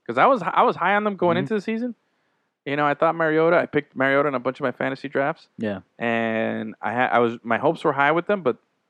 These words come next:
Speaker 1: you know, they, uh, I felt like they just never,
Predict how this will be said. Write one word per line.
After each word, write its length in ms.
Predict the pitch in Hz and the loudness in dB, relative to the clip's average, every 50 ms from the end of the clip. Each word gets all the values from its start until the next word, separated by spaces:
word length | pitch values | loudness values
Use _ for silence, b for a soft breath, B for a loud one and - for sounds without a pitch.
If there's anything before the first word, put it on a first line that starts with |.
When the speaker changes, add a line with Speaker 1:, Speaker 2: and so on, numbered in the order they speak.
| _ _ _ | _ _ _
Speaker 1:
you 120 | 113 117 | -6 -4
know, 180 | 120 127 147 165 | -2 -2 -2 -2
they, 380 | 135 127 127 131 135 135 131 | 0 0 0 0 0 0 0
uh, 440 | 135 131 127 127 131 127 127 123 120 - _ _ _ _ _ _ _ _ _ _ _ _ _ _ _ _ _ _ _ _ | 2 2 4 4 4 2 2 0 -2 -6 _ _ _ _ _ _ _ _ _ _ _ _ _ _ _ _ _ _ _ _
I 60 | 117 117 | -10 -6
felt 220 | - - 151 147 | 0 0 2 2
like 180 | 170 180 165 - | 2 0 -2 -2
they 140 | - 147 143 | -4 -4 -2
just 260 | - 160 143 - - | -4 -8 -8 -6 -8
never, 500 | 127 123 127 139 156 170 185 180 156 | -8 -2 0 0 2 2 2 0 -2